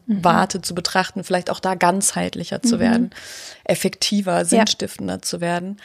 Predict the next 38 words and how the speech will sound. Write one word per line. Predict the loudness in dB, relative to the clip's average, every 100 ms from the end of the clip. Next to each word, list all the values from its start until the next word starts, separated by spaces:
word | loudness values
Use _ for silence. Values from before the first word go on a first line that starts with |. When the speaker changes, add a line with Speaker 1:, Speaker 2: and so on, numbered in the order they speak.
| -20 -20 -20 _
Speaker 2:
Ähm, | 4 6 4 2 -4 -4 -6 -10 _ _ 4
aber | 6 6
was | 4
du | 0
grad | 0 0 2
sagst, | 4 4 2 -2 -12 -16 _
finde | -6 -2 -2
ich |
tatsächlich | 0 0 0 -2 -6 0
auch, | 2 2 0 -6
ähm, | -2 0 -2 -4 -4 -4 -4 0
bei | 2 4
uns | 4 2 0
gerade | 2 4 4
in | 2 2
Deutschland | 4 2 2 -2 -2
sehr | -2 -2 -2
spannend, | 0 0 0 -4 -6 -2
weil | -2 0
dieses | -4 0 0 0 -2
Bild | 4 6 6 2
von, | 0 2 2 -2 -6 -12 -20 -20 -16
ich | -4
mache | -2 0
eine | 0 0 4
Ausbildung | 4 4 2 2 4 2 2 -2
oder | -4
ich | -4 -4
mache | -4 -2
ein | 0 0
Studium | 2 0 2 2 2 0
und | -2 -8
ich | -4
bleibe | 0 4 4 2
in | -2 -4
diesem | -6 -6
Job, | 0 2 2 0
äh, | -6 -6